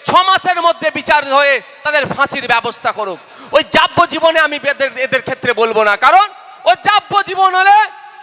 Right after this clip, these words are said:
আমার দেশে থাকবে, আমাদের দেশে থাকবে, জেলে থাকবে, ডাল ভাত যাই খাও না কেন, আমাদের ট্যাক্সের টাকাও ধ্বংস করবে। ওকে ছ মাসের মধ্যে যে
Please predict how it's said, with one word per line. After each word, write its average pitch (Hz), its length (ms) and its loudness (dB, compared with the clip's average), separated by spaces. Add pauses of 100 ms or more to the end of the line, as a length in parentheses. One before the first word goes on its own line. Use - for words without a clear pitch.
আমার 403 360 0
দেশে - 220 -6
থাকবে, 339 420 2 (460)
আমাদের 370 380 -2
দেশে 349 220 -6
থাকবে, 339 500 2 (340)
জেলে 370 360 2
থাকবে, 330 460 0
ডাল 320 240 -4
ভাত 339 160 -2 (100)
যাই 370 180 0
খাও 320 220 -4
না 302 120 -2
কেন, 294 140 -2 (400)
আমাদের 302 420 2
ট্যাক্সের 294 380 -4
টাকাও 277 300 -2
ধ্বংস 220 320 -4
করবে। 156 360 -6 (500)
ওকে - 180 -2
ছ - 140 -6
মাসের 269 460 0
মধ্যে 269 320 -2
যে 208 200 -4